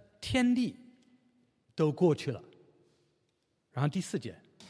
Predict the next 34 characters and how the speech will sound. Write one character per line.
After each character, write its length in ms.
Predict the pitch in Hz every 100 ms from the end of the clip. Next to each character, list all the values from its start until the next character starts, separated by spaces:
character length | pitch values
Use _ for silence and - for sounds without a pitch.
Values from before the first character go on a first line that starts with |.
| -
最 240 | 165 151
后 160 | 147 135
一 60 |
句 100 | 113
话， 180 | 127 120 -
你 80 | 175
看 140 | 170
第 80 | 196
四 160 | 185 233
节 140 | 165
最 200 | 147 165 147
后 80 |
一 60 | 139
句 100 | 127
话， 180 | 120 107 - _ _ -
先 480 | - - 269 262 269
前 260 | - 143
的 120 | 160 196
事 380 | - 277 151 - - - _ _ _ _ _ _ _ _ _
都 160 | 196
过 300 | 196 - 208
去 160 | 110 -
了。 140 | 113 _ _ _ _ _ _ _ _ _ _ _ _ _ _ _ _ _ _ _ _ _ _ _ _ _ _ _
按 120 | - 190
照 120 | 220
前 280 | - 180 247
几 120 | 175
章， 280 | 147 165 170 - _ _ _ _ _ _ _ _ _
现 540 | _ - - 311 254 196
在 120 | 220
的 100 | 185
世 220 | 170 -
界 160 | 196 196
被 280 | 175 180 175